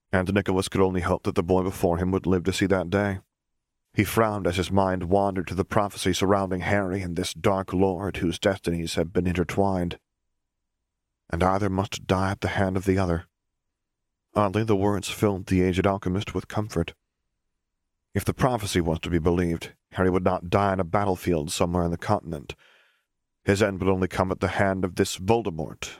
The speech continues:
and though Nicholas did not relish the thought of the boy facing such a dangerous foe,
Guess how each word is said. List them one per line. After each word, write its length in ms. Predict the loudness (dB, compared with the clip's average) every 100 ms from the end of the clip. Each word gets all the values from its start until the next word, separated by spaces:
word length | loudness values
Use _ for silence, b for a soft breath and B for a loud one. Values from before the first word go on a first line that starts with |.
| -16
and 160 | -14 -6
though 300 | 2 2 2
Nicholas 380 | 0 2 0
did 180 | 0 -2
not 240 | 0 -2 0
relish 280 | 0 0
the 100 | -4
thought 280 | -2 0 0
of 100 | -6
the 80 | -4
boy 240 | 0 0
facing 420 | 0 0 0 0 -2
such 200 | -2 -2
a 40 |
dangerous 540 | 0 0 2 0 0
foe, 440 | 0 0 2 0